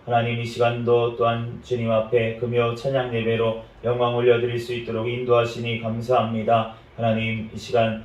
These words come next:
우리의 모든 죄와 허물들은 예수 그리스도의 십자가의 보혈의 피로 깨끗하게 씻어 주시옵소서.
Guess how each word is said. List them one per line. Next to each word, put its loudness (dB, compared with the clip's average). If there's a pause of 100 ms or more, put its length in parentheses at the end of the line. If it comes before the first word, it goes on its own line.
(120)
우리의 0
모든 2
죄와 4
허물들은 -2
예수 -6
그리스도의 -4
십자가의 4
보혈의 2
피로 -2 (180)
깨끗하게 2
씻어 2
주시옵소서. 0